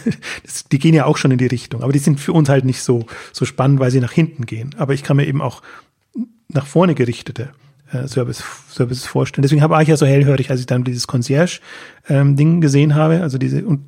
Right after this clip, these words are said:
das Unternehmen, das eben Concierge irgendwas heißt, dachte ich, ha,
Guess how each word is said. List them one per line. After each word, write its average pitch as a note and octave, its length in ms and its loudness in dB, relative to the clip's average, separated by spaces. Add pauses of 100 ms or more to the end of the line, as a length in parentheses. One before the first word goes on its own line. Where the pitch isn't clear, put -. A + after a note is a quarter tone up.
das - 140 -10
Unternehmen, C#3 360 2
das C#3 140 -4
eben B2+ 200 -4
Concierge C3 480 -6
irgendwas C#3 320 -2
heißt, D3 260 -2 (960)
dachte - 220 -4
ich, - 140 -8
ha, - 180 -2